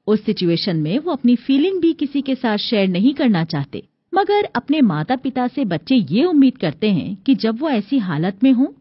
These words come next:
तो उनके माता-पिता उनके दुख को समझें। मान लीजिए कि आपका बच्चा आपके पास आए और बोले कि आज टीचर ने उसे बहुत ज्यादा डांटा, तो अगर आप उसे ये कहेंगी कि इसमें तुम्हारी ही कोई गलती होगी या आप भी अपने बच्चे को डांटना शुरू कर दें,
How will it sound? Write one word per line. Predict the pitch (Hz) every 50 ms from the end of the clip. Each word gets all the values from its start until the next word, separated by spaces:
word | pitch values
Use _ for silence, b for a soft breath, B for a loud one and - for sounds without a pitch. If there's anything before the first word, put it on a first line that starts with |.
| _ _ _
तो | - 359
उनके | 349 302 269 320 339
माता-पिता | 262 190 147 156 160 - 262 269 - 269 262 - 254 269 - -
उनके | 254 262 254 - 339 269
दुख | 170 - 220 247 - -
को | - 202
समझें। | 175 - 135 135 139 131 - 143 - - - _ _ _ _ _ - 240
मान | 220 247 302 427
लीजिए | 453 427 349 330 262 311 339 349
कि | 339 - 339
आपका | 294 226 208 208 - - 311
बच्चा | 269 175 190 175 - 262 262
आपके | 254 208 190 196 - 285
पास | 277 - 190 147 170 202 - -
आए | 240 233 233
और | 240 233 214 175
बोले | 139 180 214 220 185 156 208 254 - -
कि | 277 302
आज | 254 180 165 208 262 262 - -
टीचर | 226 190 - 240 240
ने | 254 269
उसे | 302 311 - - 320
बहुत | 220 196 220 220 294 311
ज्यादा | 233 - 202 175 185 226 285
डांटा, | - 285 214 160 - 151 107 - _ _ _ _ _ _ _ _ -
तो | 214
अगर | 190 151 147 143 202 233 220
आप | 202 170 175 214 214 -
उसे | 202 185 - 240
ये | 185 156 202 240
कहेंगी | 220 226 202 196 196 190 190 165 160 175 208 269 269 B B B B B -
कि | - 285 277
इसमें | 226 202 - 240 247 247
तुम्हारी | 269 240 196 190 214 208 208 233
ही | 214 269 294
कोई | 294 294 294 285 269
गलती | 240 247 247 240 285 269
होगी | 254 262 262 220 240 262 277 269 - _ _ -
या | 185 196 190 185 - - -
आप | 165 156 151
भी | 147 147 226 262
अपने | 262 262 - 262
बच्चे | 254 208 226 220 - 254 254
को | 247 269
डांटना | 208 233 214 220 220 254 247
शुरू | 240 - 262 226 254
कर | 247 - 247 233
दें, | 226 240 247